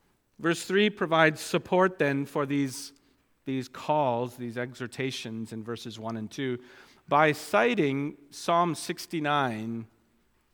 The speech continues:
verse nine. That's what he's quoting there. Jesus the Messiah,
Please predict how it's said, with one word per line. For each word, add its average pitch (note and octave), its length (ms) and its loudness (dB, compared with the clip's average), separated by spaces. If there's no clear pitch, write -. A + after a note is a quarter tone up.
verse B2 420 -6
nine. A#2 600 -8
That's A#2+ 200 -10
what A#2 120 -8
he's G2+ 140 -12
quoting A#2+ 520 -6
there. F#2+ 320 -12
Jesus D3 460 -2
the D3 100 0
Messiah, D3 720 4